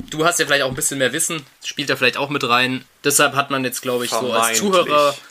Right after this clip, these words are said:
Speaker 1: ja, vermeintlich, aber man hat als Zuhörer vielleicht so ein bisschen Einblicke von zwei verschiedenen Gesichtspunkten bekommen. Und ja, bin mal gespannt, wie sich das noch entwickelt. Also,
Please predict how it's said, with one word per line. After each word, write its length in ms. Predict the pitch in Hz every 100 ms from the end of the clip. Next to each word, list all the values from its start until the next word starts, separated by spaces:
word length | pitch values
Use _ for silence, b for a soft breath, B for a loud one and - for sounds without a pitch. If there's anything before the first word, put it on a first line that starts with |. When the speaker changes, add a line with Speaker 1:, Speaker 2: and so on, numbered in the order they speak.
| _
Speaker 1:
ja, 240 | - 101 120
vermeintlich, 440 | 120 113 127 123
aber 100 | 135
man 120 | 170
hat 100 | 143
als 220 | 135 135 -
Zuhörer 340 | 165 147 135
vielleicht 220 | 131 123
so 80 | -
ein 60 | 107
bisschen 400 | 135 - 113 104
Einblicke 440 | 113 113 113 107
von 400 | - 107 107 101 _ -
zwei 200 | - 117
verschiedenen 380 | 110 123 120 110
Gesichtspunkten 560 | 107 110 - 113 -
bekommen. 360 | 104 - 110 107 B B B B - _
Und 640 | 101 101 101 101 - - - _ _
ja, 160 | 135 110
bin 140 | 101
mal 120 | 104 104
gespannt, 380 | 104 - 120
wie 60 | 113
sich 100 | 104
das 100 | 104
noch 120 | 101
entwickelt. 340 | 104 127 98 - _
Also, 320 | - 98 98